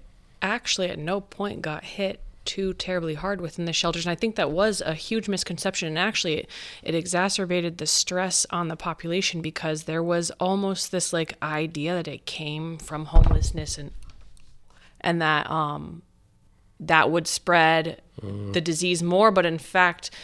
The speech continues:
Speaker 1: um, we didn't have, uh, an insane amount of cases in, in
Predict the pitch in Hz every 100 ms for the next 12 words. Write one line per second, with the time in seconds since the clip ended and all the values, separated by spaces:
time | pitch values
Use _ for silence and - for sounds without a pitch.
0 | - - 156 156 147 147 156 151 - 175
1 | 170 - - 190 190 185 170 170 - _
2 | - 160 160 147 180 _ - 156 147 147
3 | - 165 160 156 151 - 170 - 151 151
4 | 151 147 - - 156 147